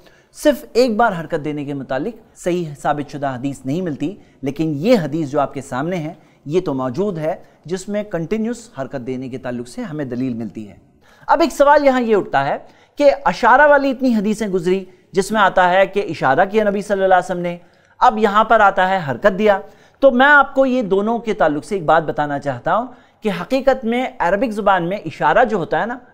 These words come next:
कई तरह का होता है। मिसाल के तौर पर ये भी एक इशारा है, "आओ," ये भी एक इशारा है, "जाओ," ये भी एक इशारा है कि "देखो वहाँ देखो।"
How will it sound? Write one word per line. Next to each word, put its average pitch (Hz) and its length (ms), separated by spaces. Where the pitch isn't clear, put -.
कई 311 160
तरह 190 280
का 127 120
होता 113 240
है। 98 100
मिसाल 302 320
के 277 100
तौर 233 200
पर 247 200
ये 226 160
भी 254 120
एक 233 80
इशारा 202 320
है, 202 80
"आओ," 180 300
ये 147 100
भी 180 100
एक 190 60
इशारा 180 300
है, 170 60
"जाओ," 160 360
ये 185 120
भी 233 120
एक 220 60
इशारा 202 360
है 196 240
कि 185 100
"देखो 208 360
वहाँ 165 260
देखो।" 165 340